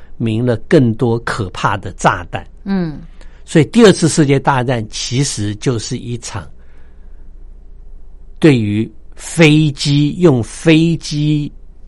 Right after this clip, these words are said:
Speaker 1: 投炸弹来杀死对方人民的一场战争。
Speaker 2: 那死亡率是更高了。
Speaker 1: 死亡率更高。
Speaker 2: 杀伤力更大。
Speaker 1: 杀伤力更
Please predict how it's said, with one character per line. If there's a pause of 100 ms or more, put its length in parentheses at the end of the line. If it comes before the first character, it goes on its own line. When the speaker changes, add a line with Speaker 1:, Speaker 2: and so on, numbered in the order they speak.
(140)
Speaker 1:
投
炸
弹
来
杀
死 (120)
对
方
人
民
的
一
场
战
争。 (680)
Speaker 2:
那
死
亡
率
是
更
高
了。
Speaker 1:
死
亡
率
更
高。
Speaker 2:
杀
伤
力
更
大。
Speaker 1:
杀
伤
力
更